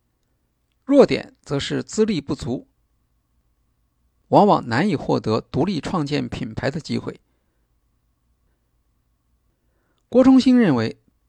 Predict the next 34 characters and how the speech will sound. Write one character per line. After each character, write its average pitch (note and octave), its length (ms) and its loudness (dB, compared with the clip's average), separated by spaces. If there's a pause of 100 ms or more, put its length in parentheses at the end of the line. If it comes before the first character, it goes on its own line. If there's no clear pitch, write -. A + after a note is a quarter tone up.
(280)
读 G3+ 180 6
书 B3 180 6
共 A3+ 180 2
和 D#3 180 2
国 D3 440 2
可 - 120 2
以 E3 120 4
为 C#3 180 2
他 C3+ 180 -2
们 C3 140 2
搭 E3 220 2
建 C#3 260 -2
一 B2 80 -2
个 B2 180 -2
出 - 160 -2
版 B2 200 -4
平 A#2+ 240 -6
台， A2 300 -8 (1300)
让 A#3 200 4
这 A#3 100 0
些 A#3 140 0
编 A#3 260 0
辑 - 200 -10
有 B2+ 180 2
机 F#3+ 180 -6
会 F#3+ 300 -2
在 D3+ 260 0
职 C3+ 240 -6
业 F3 140 0
上 B2 240 -6 (140)
快 F#3 200 0
速 C#3 160 -4
发 C#3+ 220 -2
展。 - 200 -8